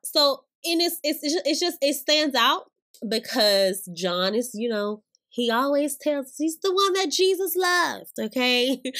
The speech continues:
<laughs> Jesus loved them all. But the, um,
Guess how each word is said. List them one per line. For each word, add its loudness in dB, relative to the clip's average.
<laughs> -6
Jesus 0
loved 0
them -4
all. 0
But 2
the, 0
um, -2